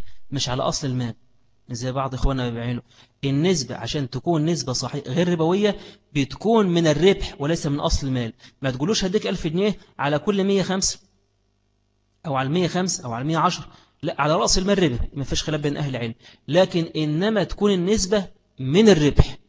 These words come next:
النسبة من الربح. يبقى أنا وأنت نتفق إيه النسبة تكون بيننا إيه؟ والله النص، الربع. طب أنا اديتك ألف جنيه تشتغلهم والنسبة بيننا مناصفة. الألف كسبوا ألف، يبقى أنت لك خ-، خمسمية وأنا لك خمسمية، وأنا ليا إيه؟ خمسمية.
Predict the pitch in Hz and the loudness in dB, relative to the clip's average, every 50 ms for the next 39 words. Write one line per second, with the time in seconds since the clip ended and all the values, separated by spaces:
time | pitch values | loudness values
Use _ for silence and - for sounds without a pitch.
0 | _ _ - 131 160 156 139 135 127 123 113 123 117 - - - - - - _ | _ _ -6 -4 -4 -2 -2 -2 -2 -2 -2 -4 -6 -6 -10 -16 -18 -20 -20 _
1 | - 139 147 143 127 135 135 - 185 208 202 202 208 208 202 185 160 147 - - | -4 -4 -4 -2 -4 -4 -2 -2 0 0 2 2 0 0 -2 -2 -4 -4 -2 -2
2 | 156 139 - 131 - - - _ _ _ _ _ - 151 151 - - 143 147 165 | -2 -2 -2 -4 -8 -10 -14 _ _ _ _ _ -4 -4 -2 -2 -2 -2 -2 -2
3 | 170 156 147 147 139 - 170 156 143 156 147 143 139 135 143 147 147 - - _ | 0 0 0 -2 0 0 -2 0 0 0 0 0 0 0 0 0 -2 -4 -8 _
4 | _ - 131 139 143 143 143 135 135 143 135 131 123 113 - - - - - 160 | _ -4 0 0 2 2 0 0 0 0 0 0 0 0 0 0 -2 -4 -4 -2
5 | 151 135 135 131 123 113 117 - - _ _ - 143 131 131 131 135 143 151 156 | 0 2 2 0 0 0 -4 -10 -12 _ _ -8 -6 -4 -4 -4 -4 -4 -6 -6
6 | 139 - 120 143 131 - - - 143 - - - - 123 113 123 135 147 156 175 | -6 -6 -8 -8 -6 -4 -4 -4 -4 -4 -4 -6 -6 -6 -6 -6 -4 -2 -2 -2
7 | 175 175 - - _ - 127 131 135 147 151 131 127 123 131 147 147 143 135 131 | -4 -6 -10 -16 _ -8 -4 -2 -2 0 -2 -2 -2 -2 -2 -2 -2 0 -2 0
8 | 131 131 123 - 135 117 - - - - _ _ _ _ - 151 165 202 226 214 | 0 0 0 -2 -2 -4 -6 -8 -10 -10 _ _ _ _ -4 0 2 2 2 2
9 | - 202 - 208 - 190 165 156 147 139 123 - - - - - - - _ 135 | 2 -2 -2 0 0 0 0 2 2 0 0 -2 -2 -2 -2 -2 -2 -6 _ -8
10 | 131 135 175 180 175 190 190 180 - 180 175 - - - 156 135 - 160 170 190 | -4 -2 -2 -2 0 0 -2 -2 -2 -4 -6 -4 -2 -2 0 0 0 0 0 2
11 | 208 220 175 156 147 143 - 147 151 156 156 - - - - - 180 180 160 - | 0 0 0 -2 -6 -6 -4 -4 -4 -4 -4 -6 -10 -14 -8 -4 -4 -2 -2 0
12 | 170 185 214 220 220 220 - - - _ - 143 143 151 165 160 151 156 165 160 | 0 0 0 0 -2 -2 -6 -14 -20 _ -4 -2 -2 0 0 0 0 0 0 -2
13 | 156 - - 170 160 147 - - 127 120 120 | -4 -4 -2 -2 2 2 2 2 0 -2 -8